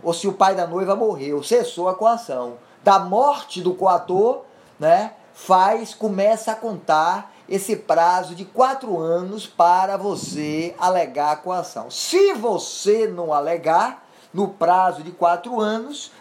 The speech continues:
né, o casamento é válido. E agora você somente pode, né, dissolver o casamento mediante o divórcio. Não, você não pode mais invalidar o casamento.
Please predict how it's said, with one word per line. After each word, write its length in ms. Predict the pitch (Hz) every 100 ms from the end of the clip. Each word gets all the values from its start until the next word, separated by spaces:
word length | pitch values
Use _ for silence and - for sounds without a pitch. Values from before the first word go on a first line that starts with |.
| -
né, 260 | 165 196 202
o 80 | 214
casamento 840 | 214 208 202 202 165 180 202 - - - -
é 140 | 311
válido. 720 | 214 190 220 214 156 120 110 - _ -
E 100 | 202
agora 480 | 208 156 190 208 196
você 300 | 196 190 190
somente 680 | 202 175 160 208 254 -
pode, 800 | 185 - 185 214 214 160 127 - _ _
né, 260 | 131 165 -
dissolver 1120 | 175 160 294 349 - 254 175 127 160 220 220 -
o 80 | -
casamento 800 | 190 185 196 165 165 196 196 285 - - - _ -
mediante 500 | - 208 190 190 214
o 20 |
divórcio. 640 | 294 165 - - - - _ _ _ _ _
Não, 200 | 139 175
você 320 | 147 170 170 196
não 180 | -
pode 340 | - 160 175 185
mais 520 | 143 143 165 180 -
invalidar 580 | 247 254 214 190 131 139
o 60 | 147
casamento. 680 | 170 175 185 113 - -